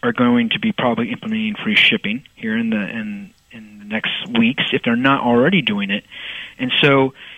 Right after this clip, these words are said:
you know, having some little tidbits and, and data points to kind of reinforce your decision, I think are very helpful in, in, in opening it up and, and trying to teach people that, you know, you've gotta stay competitive. Um, I mean, this year is expected to be the largest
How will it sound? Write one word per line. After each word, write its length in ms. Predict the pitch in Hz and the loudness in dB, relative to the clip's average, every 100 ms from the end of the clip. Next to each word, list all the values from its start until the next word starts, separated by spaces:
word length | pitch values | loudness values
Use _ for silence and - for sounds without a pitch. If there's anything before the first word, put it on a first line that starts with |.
| - | -6
you 100 | 151 | 0
know, 60 | |
having 320 | 139 190 214 196 | 2 4 2 2
some 140 | 170 160 | 0 2
little 200 | 165 143 | 4 4
tidbits 500 | - 156 139 127 - | 4 4 2 0 -2
and, 200 | 131 123 | -6 -6
and 320 | 117 120 117 - _ - | -6 -6 -8 -10 _ 0
data 260 | 135 170 165 | 4 4 4
points 400 | - 113 107 - | 2 -2 -2 -6
to 60 | |
kind 220 | 117 135 127 | -4 0 0
of 160 | 117 | 2
reinforce 800 | 135 151 135 - - 156 175 - | 4 4 0 -2 2 4 4 2
your 180 | 139 123 | 2 -2
decision, 720 | - - - 190 156 107 98 - - - - _ _ - | -6 -8 -4 -2 0 -2 -6 -16 -20 -20 -20 _ _ -10
I 240 | 120 151 | -6 0
think 200 | 160 165 | 2 2
are 40 | |
very 240 | 143 196 214 | 2 4 4
helpful 500 | 170 233 - 117 110 | 4 2 2 -2 -2
in, 100 | 120 | -4
in, 420 | 120 120 120 117 - | -6 -6 -6 -10 -10
in 140 | 123 | -2
opening 320 | 135 156 143 | -2 0 0
it 120 | 139 | 2
up 220 | 139 180 - | 2 0 0
and, 160 | 120 | -4
and 420 | 113 117 117 113 | -4 -8 -10 -12
trying 300 | - - 135 | -6 -4 -4
to 40 | 120 | -2
teach 300 | - 160 - | 0 2 2
people 380 | - - 139 131 | 0 0 0 0
that, 240 | 131 127 55 - | 0 -2 -4 -14
you 120 | 120 | -8
know, 180 | 120 143 | -4 -2
you've 380 | 131 - 127 117 | -4 -6 -8 -4
gotta 300 | 135 139 139 | -2 0 -2
stay 180 | - 139 | 0 -2
competitive. 640 | - 131 135 135 139 151 151 - - - - _ | -4 -4 0 0 0 -2 -6 -16 -20 -20 -20 _
Um, 280 | 117 113 110 | -14 -10 -6
I 60 | 110 | -4
mean, 160 | 113 | -2
this 260 | 113 143 - | 0 2 4
year 140 | 147 | 4
is 80 | 135 | 4
expected 560 | 131 - - 147 - 123 | 2 -2 -2 -4 -4 -6
to 80 | 120 | -2
be 200 | 127 123 | 0 0
the 140 | 120 | -2
largest 760 | 120 117 123 131 147 139 143 | -2 -2 0 2 2 2 -2